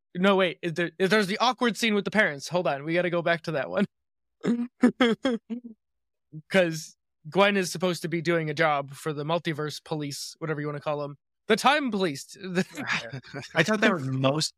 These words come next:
Speaker 2: necessary as a plot piece than as an interesting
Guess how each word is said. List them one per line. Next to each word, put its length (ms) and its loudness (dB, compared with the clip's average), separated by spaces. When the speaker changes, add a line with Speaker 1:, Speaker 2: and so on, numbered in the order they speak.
Speaker 2:
necessary 680 0
as 140 -6
a 60 -10
plot 360 -10
piece 280 -18
than 160 -14
as 180 -16
an 180 -20
interesting 640 -12